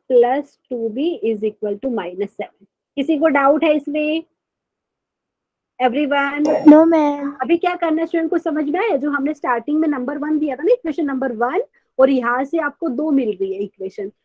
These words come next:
Speaker 1: तो यहाँ से इसका कुछ number देना चाहे तो number दे देते हैं, इसको number two बोल देते हैं, ये वाली जो है equation number टू है, इसको बोल देते हैं equation number three, ठीक है। तो equation वन and टू को साथ में solve कीजिए, equation वन and थ्री को साथ में solve कीजिए, तो आपको दो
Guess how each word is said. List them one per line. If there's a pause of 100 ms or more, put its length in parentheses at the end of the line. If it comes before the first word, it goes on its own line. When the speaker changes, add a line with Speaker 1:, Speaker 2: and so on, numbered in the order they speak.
(140)
Speaker 1:
तो
यहाँ
से
इसका
कुछ
number
देना
चाहे
तो
number
दे
देते
हैं,
इसको
number
two
बोल
देते
हैं,
ये
वाली
जो
है
equation
number
टू
है, (440)
इसको
बोल
देते
हैं
equation
number
three, (560)
ठीक
है।
तो
equation (460)
वन (240)
and
टू
को
साथ
में
solve
कीजिए,
equation
वन
and
थ्री
को
साथ
में
solve
कीजिए, (280)
तो
आपको
दो